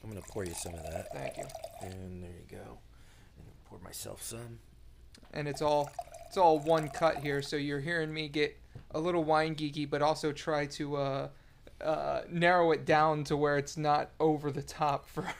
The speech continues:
Speaker 2: <laughs> your everyday listener. So I'm stumbling over myself, and everyone gets to hear that. So
Speaker 1: The nice part, I think, about this wine is it's balanced. I mean, you know, I, I keep on saying it, you know, like, you have the, the Chardonnay drinker that does not like oak.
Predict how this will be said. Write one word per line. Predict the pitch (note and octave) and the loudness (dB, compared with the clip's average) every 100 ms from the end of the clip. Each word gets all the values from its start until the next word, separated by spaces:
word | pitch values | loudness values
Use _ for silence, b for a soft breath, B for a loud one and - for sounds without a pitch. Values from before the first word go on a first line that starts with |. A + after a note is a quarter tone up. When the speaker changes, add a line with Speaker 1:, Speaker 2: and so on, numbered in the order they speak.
| - | -12
Speaker 2:
<laughs> | - - - | -10 -6 -4
your | A3+ | 2
everyday | E3+ E3+ E3+ D3+ D#3 | 4 4 6 6 8
listener. | D#3 D#3+ D#3 D3 | 6 2 -2 -4
So | D3+ D3+ | 0 0
I'm | D3+ - B B | -2 -4 B B
stumbling | - - - F3 F3 E3+ D#3+ | -6 2 6 6 6 4 4
over | D#3 D#3+ D#3+ | 2 2 0
myself, | D3 C#3+ C#3+ C#3+ D3 | 0 -2 0 -2 -2
and | D3 | -4
everyone | C#3+ D3+ D3+ C#3+ | -4 -2 -2 -4
gets | C#3+ - | -6 -6
to | C3+ | -2
hear | C#3 C3+ | -2 0
that. | C#3 C3+ C#3+ - | -2 -2 -4 -6
So | D3+ C#3 C#3 - - | -6 -6 -10 -18 -2
Speaker 1:
The | E3 | 0
nice | A#3 D#4+ | 0 -2
part, | - A3+ F#3+ - | 2 4 4 2
I | |
think, | F3+ G#3+ - - - | 2 2 0 -12 -2
about | D3+ D#3+ D3+ | 4 4 4
this | F3 - | -2 -2
wine | D#3 D3 C3 | -4 -2 -2
is | B2 A2+ | -4 -8
it's | C3 C3 | -10 -10
balanced. | G#2 A2 A#2+ A2 - - - - - | -6 0 0 -2 -6 -12 -16 -16 -10
I | B2 | -6
mean, | C3+ C3+ | -4 -2
you | C#3 | -2
know, | - A2 | -2 -4
I, | B2+ - | -4 -6
I | C3 | -10
keep | - F3 | -6 2
on | D#3 C3+ | 4 4
saying | - C3+ B2 | 2 2 2
it, | A#2+ | -2
you | A#2+ | 0
know, | A#2 | 2
like, | A2+ G#2+ - B B B B | 2 0 -2 B B B B
you | A2+ | -2
have | A2+ D#3 | 4 4
the, | D#3 - B2+ | 2 -6 -4
the | B2 | -2
Chardonnay | - C3 C3 C3 | 4 4 4 2
drinker | A#2+ B2 D3+ | 0 0 0
that | B2+ G#2+ | 0 0
does | A2 F#2+ | 0 0
not | A2 F#2+ | -2 0
like | G#2 - | -4 -2
oak. | G2 C3+ - | -4 -4 -12